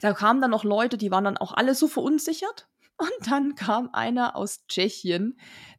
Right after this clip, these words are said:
der konnte aber recht gut Deutsch und, ähm, die haben da so gecampt. Und auf diesem Weg, dahi-, also diese Tour, die ich gemacht hab, auf dieser Strecke gab's auch eine Kletterwand, wo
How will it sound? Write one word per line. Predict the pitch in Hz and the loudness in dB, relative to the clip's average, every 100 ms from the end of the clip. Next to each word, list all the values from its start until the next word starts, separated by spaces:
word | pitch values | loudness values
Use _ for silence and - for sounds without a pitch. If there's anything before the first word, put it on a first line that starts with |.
| - | 0
der | 190 | 0
konnte | - 214 220 - | 2 0 2 2
aber | 185 190 190 190 - - _ _ _ _ _ _ | 2 4 6 4 2 -6 _ _ _ _ _ _
recht | - 175 240 - | -6 0 0 0
gut | 220 170 175 | -4 0 2
Deutsch | 175 269 - - _ _ | 4 2 -2 -10 _ _
und, | 190 196 190 - | -2 0 0 0
ähm, | 185 185 185 | 0 0 -2
die | 190 | -2
haben | 190 196 | 0 2
da | 185 | 2
so | 185 | 0
gecampt. | 175 - 196 190 180 - | -4 0 4 4 2 -4
Und | 180 175 - _ _ _ _ _ _ - | -6 -6 -10 _ _ _ _ _ _ 2
auf | 208 220 | 2 2
diesem | 226 208 185 175 | -6 -2 -2 2
Weg, | 262 277 311 - | 2 2 -2 -4
dahi-, | 208 226 - | -2 -4 -4
also | 185 | -4
diese | 180 - 175 170 | -6 -10 -6 -6
Tour, | - 247 | -4 -4
die | 214 233 | -2 -4
ich | - | -4
gemacht | 254 247 - | -4 -4 -4
hab, | 262 - | -4 -2
auf | 240 - - _ _ _ 226 | -4 -8 -20 _ _ _ -4
dieser | 233 220 | -2 -2
Strecke | - - 226 262 | -2 -4 -2 -4
gab's | 240 180 - | -2 -2 -2
auch | - 190 | -6 -4
eine | 202 | -6
Kletterwand, | - 202 202 185 170 170 | -2 0 2 2 2 -2
wo | 180 | -4